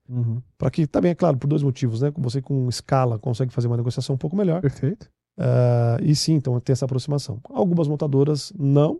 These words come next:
Speaker 2: e aí é essa que é, né, eu acho que o,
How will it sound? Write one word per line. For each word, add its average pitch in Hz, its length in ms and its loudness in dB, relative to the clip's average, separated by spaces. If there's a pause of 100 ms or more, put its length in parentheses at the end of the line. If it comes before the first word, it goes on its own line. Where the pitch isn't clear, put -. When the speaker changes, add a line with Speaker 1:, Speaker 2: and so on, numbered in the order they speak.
(160)
Speaker 2:
e 151 80 0
aí 123 200 4
é 135 120 2
essa 151 360 -2 (500)
que 143 140 2
é, 131 340 4
né, 131 220 0
eu 120 200 -2
acho 117 140 -6
que - 80 -4
o, 120 180 0